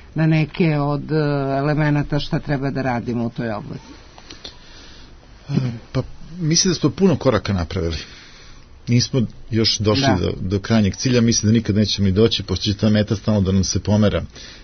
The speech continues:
Speaker 2: i taj obaveza koliko još više treba da uštedimo energije. Mislim da je to i svetski proces.
Speaker 1: Mhm.
Speaker 2: Tehnologije idu na-, napreduju tom brzinom da nam u stvari omogućuju da štedimo sve više energije, a da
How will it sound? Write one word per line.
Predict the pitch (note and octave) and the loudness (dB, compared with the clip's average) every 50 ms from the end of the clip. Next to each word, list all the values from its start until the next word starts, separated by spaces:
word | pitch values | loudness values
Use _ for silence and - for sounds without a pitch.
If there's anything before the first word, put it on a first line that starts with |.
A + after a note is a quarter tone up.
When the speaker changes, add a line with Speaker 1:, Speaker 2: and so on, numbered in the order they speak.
| - - - | -18 -8 -2
Speaker 2:
i | - G#2 G2 G2 G2 F2+ - - - - - - - - - | 0 2 4 4 2 0 -2 -8 -16 -18 -18 -18 -18 -8 0
taj | - G#2 G2+ G2 F#2+ - - | 2 4 4 4 4 4 4
obaveza | A#2+ A#2 A#2 A2 G2 F#2+ E2+ F#2+ | 4 6 6 6 6 4 4 2
koliko | F#2+ - A#2 A2 G2+ - G#2+ | 0 2 2 2 2 2 2
još | G2+ G2 F#2 - - | 4 4 2 2 2
više | A2+ - - F#2+ | 2 2 0 -2
treba | - - F#2+ F2 F#2+ | 0 0 0 0 0
da | F2+ E2+ | 0 -2
uštedimo | F2 - - - G2+ F#2+ G2+ G2 G2 F#2+ | -4 -4 -2 0 0 2 2 2 2 2
energije. | F#2 F#2+ G#2+ A#2+ B2+ C3+ C#3 C3+ A#2 F#2+ - - - - - - - - - - - - - - - - - - - - - | 2 2 0 0 0 2 2 2 2 2 -2 -8 -20 -20 -20 -20 -20 -20 -20 -20 -20 -20 -20 -20 -20 -20 -20 -20 -12 -4 0
Mislim | B2 C3 B2 - B2+ A#2 | 0 0 2 2 4 4
da | A2 | 4
je | G#2+ - | 4 4
to | - A#2+ | 4 2
i | A#2 | 2
svetski | G#2+ - - C3+ B2+ - - - G2+ | 2 2 2 0 0 0 -2 -4 -2
proces. | - G2 G2 G2+ G2+ - - F2 - - - - - | 2 4 4 4 2 0 -4 -6 -6 -6 -8 -8 -10
Speaker 1:
Mhm. | - - - - - - A#2+ | -12 -16 -16 -14 -8 -2 0
Speaker 2:
Tehnologije | C3 - A#2 A#2+ A2 A2+ A#2+ B2+ A#2 A#2 A2 | 2 2 4 6 6 6 6 6 6 6 6
idu | G#2+ G2+ G2+ | 6 6 4
na-, | G2 G2 - - - - - - - | 4 4 2 -2 -12 -20 -12 -4 0
napreduju | A2 G#2+ A#2 A2+ A2+ - C3+ A#2 G#2 A2 G#2+ G#2 G2 F#2 F2 - - - - - - - | 2 4 4 4 4 4 4 4 6 6 6 6 6 4 0 -2 -12 -20 -20 -18 -10 -2
tom | - B2+ B2 B2 A2+ | 2 2 4 4 4
brzinom | A2+ G#2 F#2 F#2 G#2 A#2 B2 B2 A#2 G#2 | 4 2 2 4 4 4 6 6 6 6
da | F#2+ G#2 | 6 4
nam | G2+ G2+ G2 | 4 4 4
u | F#2+ | 2
stvari | - - - A2 G#2+ | 2 2 2 4 4
omogućuju | G#2 G#2 G2 F2 G2 G#2 G2+ - - G#2+ G2+ F#2 E2+ E2+ - F2+ | 6 4 4 4 2 2 2 0 0 0 0 0 0 -2 -4 -2
da | F2 G2 F#2+ - | 0 2 2 2
štedimo | - - - - G#2 G#2 G#2 G#2 F#2+ E2+ | 0 -2 2 4 4 4 4 4 2 2
sve | - - G2 F2+ | 0 0 0 2
više | F2 F2+ E2+ - - - D#2+ D#2 - - | 2 2 2 2 2 0 -2 -4 -4 -2
energije, | F2 F2 F#2 G2+ G#2+ A2+ G#2+ G#2 - | 0 0 2 2 2 2 0 0 0
a | - E2+ | 0 -2
da | E2+ F2+ E2+ | -2 -2 -4